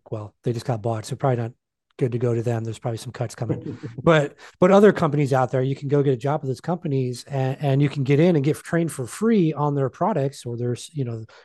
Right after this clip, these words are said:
Speaker 1: whatever service they're offering. And now you've got that company's name on your resume. It becomes so much easier than just,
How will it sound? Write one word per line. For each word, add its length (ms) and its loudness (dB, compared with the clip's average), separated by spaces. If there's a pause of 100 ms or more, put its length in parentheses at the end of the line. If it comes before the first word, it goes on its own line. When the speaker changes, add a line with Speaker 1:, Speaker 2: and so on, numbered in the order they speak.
Speaker 1:
whatever 220 4
service 340 0
they're 160 -2
offering. 460 -4 (380)
And 160 4
now 160 4
you've 220 6
got 240 4
that 160 -2
company's 360 -6
name 180 0
on 80 -4
your 120 -6
resume. 400 4
It 80 0
becomes 320 -6
so 400 2
much 260 2
easier 360 0
than 160 -4
just, 340 -6